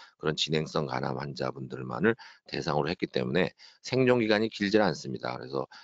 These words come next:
약을 쓰지 않은 분들은 팔 개월이고, 어, 넥사바라는 약을 썼을 때는 한 십일 개월 정도 돼서 한 삼 개월 차이가 난다 그래서, 어, 그래서 이제 이 약이 승인을 받은 거거든요. 어,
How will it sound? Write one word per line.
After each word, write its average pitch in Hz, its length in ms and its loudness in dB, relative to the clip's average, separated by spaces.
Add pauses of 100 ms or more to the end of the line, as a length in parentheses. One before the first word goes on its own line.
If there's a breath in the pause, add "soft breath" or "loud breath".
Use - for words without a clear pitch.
(120)
약을 85 320 4
쓰지 101 260 0
않은 78 240 0
분들은 78 340 -2
팔 113 220 2
개월이고, 67 580 2 (400 loud breath)
어, 65 180 -4
넥사바라는 76 640 2
약을 71 180 -4
썼을 71 300 -8
때는 78 280 -6
한 92 140 -6
십일 87 300 -2
개월 71 180 4
정도 64 220 -10
돼서 - 120 -12
한 80 80 -4
삼 127 220 2
개월 110 180 8
차이가 82 280 0
난다 62 340 -4
그래서, - 260 -12 (520 loud breath)
어, 64 280 -2 (380)
그래서 127 400 8
이제 113 160 4
이 95 180 4
약이 92 300 4
승인을 117 300 2
받은 80 240 0
거거든요. 78 420 -2 (460 loud breath)
어, - 60 -20